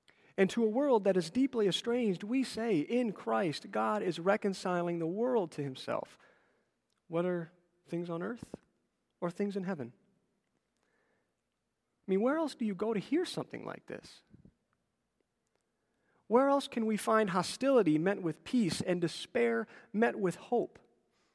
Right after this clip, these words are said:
Where can a person go to find forgiveness as a lifestyle? This is just part of who we are. Here in this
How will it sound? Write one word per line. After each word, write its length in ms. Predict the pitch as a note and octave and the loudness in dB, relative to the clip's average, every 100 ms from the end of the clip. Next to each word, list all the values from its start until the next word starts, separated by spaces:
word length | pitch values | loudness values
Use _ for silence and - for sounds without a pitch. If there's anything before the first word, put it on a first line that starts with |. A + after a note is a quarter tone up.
| _ _ _ _ _ _ _ _ _ _ _ _ _ _ _ F3+ | _ _ _ _ _ _ _ _ _ _ _ _ _ _ _ 0
Where 280 | G#3 D4+ | 2 2
can 160 | C#4+ A#3+ | 2 0
a 60 | G3 | 2
person 440 | G3 F#3 - F3 | 2 2 0 0
go 180 | F3+ F#3 | 0 0
to 80 | F#3 | -2
find 380 | - F3 E3 | 0 0 0
forgiveness 680 | - D#3+ D#3 A#3+ A3 G3 F3 | 0 -2 0 0 2 2 2
as 240 | - F3+ E3 | 6 6 8
a 100 | E3 | 4
lifestyle? 920 | D#3+ F#3+ C4 A#3+ - - A#2+ G#2+ A#2+ | 4 2 2 0 -4 -2 0 0 -2
This 240 | D#3 C#4+ G3+ | -2 -2 -2
is 160 | C#3 | -2
just 300 | C#3+ F#3 - | 0 0 0
part 260 | - G#3 D#3+ | -2 0 -2
of 80 | - | -2
who 200 | F#3+ E3 | -2 -2
we 220 | D#3 D3+ | -2 -6
are. 420 | G#3+ A#3+ - - _ _ _ _ _ _ _ _ _ _ _ _ _ _ _ _ _ _ _ _ _ _ _ _ _ | -8 -12 -16 -20 _ _ _ _ _ _ _ _ _ _ _ _ _ _ _ _ _ _ _ _ _ _ _ _ _
Here 340 | - C4+ D4 C4+ | -2 4 4 4
in 220 | G3+ F#3+ | 2 4
this 380 | B3+ C4+ - | 2 0 -4